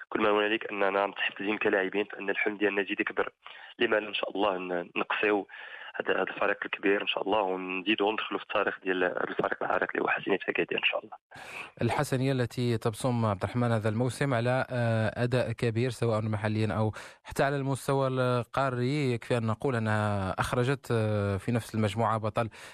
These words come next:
Speaker 2: آه، هذه المسابقه كاس الكونفدراليه الافريقيه. هناك طموح كبير لدى اللاعبين. آه، صحيح انكم ستلعبون امام فريق كبير، لكن حتى الحسنيه هذا الموسم ارتدت زي ال-، الفرق ال-،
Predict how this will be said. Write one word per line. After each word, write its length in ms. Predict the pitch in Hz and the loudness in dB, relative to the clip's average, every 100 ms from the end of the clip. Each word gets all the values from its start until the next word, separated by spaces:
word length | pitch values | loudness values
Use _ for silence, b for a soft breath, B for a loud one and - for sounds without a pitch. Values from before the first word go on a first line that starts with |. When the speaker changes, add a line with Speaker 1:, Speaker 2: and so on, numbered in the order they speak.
| B | B
Speaker 2:
آه، 160 | 110 107 | 2 2
هذه 400 | 104 110 113 110 | 2 2 2 0
المسابقه 680 | 101 104 98 131 107 - 123 | 0 -2 0 0 0 -2 -2
كاس 220 | 92 - | -2 -4
الكونفدراليه 540 | - 107 110 104 107 | -4 -2 0 2 2
الافريقيه. 520 | 98 87 - 107 135 | 2 0 -2 0 2
هناك 300 | 139 139 151 | 2 2 -2
طموح 240 | - 139 127 | -2 -2 -2
كبير 280 | - 123 123 | -2 0 0
لدى 180 | 117 | 0
اللاعبين. 460 | 117 117 110 117 147 B B B B | 2 2 0 0 -2 B B B B
آه، 760 | 117 120 113 110 110 107 104 101 | 2 2 4 4 2 2 2 0
صحيح 400 | - 123 139 131 | 0 -2 -2 0
انكم 360 | 135 127 127 | 0 0 -2
ستلعبون 500 | 120 113 113 113 117 | -2 0 0 2 0
امام 220 | 110 117 110 | 0 0 0
فريق 260 | 110 110 | 0 -2
كبير، 340 | - 110 139 143 | -2 0 2 0
لكن 260 | 139 160 B B B | -2 -4 B B B
حتى 240 | - 165 156 | -4 -2 0
الحسنيه 640 | 143 147 147 135 131 131 | -2 0 0 2 2 2
هذا 140 | 127 | 2
الموسم 440 | 120 123 123 156 147 B B 120 | 2 0 0 -2 -4 B B -6
ارتدت 400 | 120 143 151 113 | -2 0 0 -2
زي 360 | 110 139 139 | -2 0 2
ال-، 180 | 127 123 | 0 0
الفرق 640 | 117 113 107 131 127 - | 0 0 0 0 0 0
ال-، 140 | 117 | 0